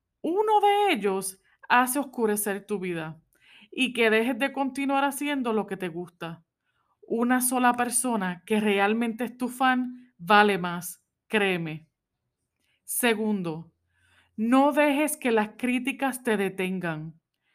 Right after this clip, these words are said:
Algunas pueden ser constructivas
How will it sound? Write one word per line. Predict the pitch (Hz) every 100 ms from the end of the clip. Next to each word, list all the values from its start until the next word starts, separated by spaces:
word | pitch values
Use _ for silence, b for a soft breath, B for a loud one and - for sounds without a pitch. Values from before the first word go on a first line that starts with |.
| b b b
Algunas | - 214 196 247 277 302 -
pueden | - 220 220
ser | 220 233 -
constructivas | 240 226 - 202 - - 202 185 165 -